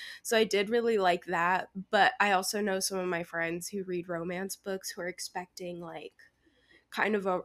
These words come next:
a more of a rom-com-y feel, and this one did have that, but it was a little darker. So,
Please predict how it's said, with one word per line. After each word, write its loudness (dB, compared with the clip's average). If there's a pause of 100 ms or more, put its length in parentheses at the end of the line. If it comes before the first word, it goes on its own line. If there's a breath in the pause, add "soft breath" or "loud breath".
a 0
more 2
of -2
a 2
rom-com-y 0
feel, -2
and 0
this 0
one -2
did 0
have -4
that, 0
but -4
it -2
was -4
a -4
little -4
darker. -4
So, 2